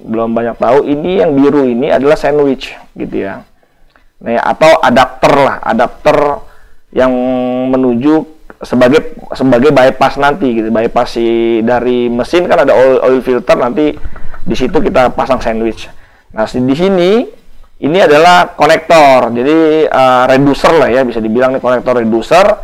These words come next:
Reducer ini dipakai untuk nanti digabungin ke sandwich, yang mana nanti, eh, buat tempatnya si oil filter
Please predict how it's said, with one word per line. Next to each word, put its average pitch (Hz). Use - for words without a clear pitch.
Reducer 131
ini 175
dipakai 131
untuk 135
nanti 123
digabungin 127
ke 135
sandwich, 127
yang 113
mana 139
nanti, 160
eh, 123
buat 139
tempatnya 139
si 143
oil 127
filter -